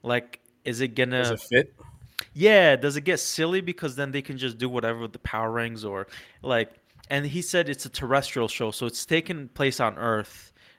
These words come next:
Speaker 1: not really that much in outer space, right? And
Speaker 2: Mm-hmm.
Speaker 1: Green Lanterns, yes, they're from Earth, but they have a whole sector of other planets, and they're in space going from one planet to the other,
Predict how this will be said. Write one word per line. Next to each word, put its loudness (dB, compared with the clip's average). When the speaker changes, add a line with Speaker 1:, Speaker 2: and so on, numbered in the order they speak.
Speaker 1:
not 0
really -2
that 0
much -4
in -10
outer -6
space, -8
right? -4
And -4
Speaker 2:
Mm-hmm. -2
Speaker 1:
Green 0
Lanterns, -2
yes, 0
they're 0
from 0
Earth, -2
but -4
they -4
have -2
a -6
whole -6
sector -4
of -8
other -10
planets, -6
and -10
they're -8
in -10
space -6
going -10
from -10
one -2
planet -6
to -8
the -4
other, -2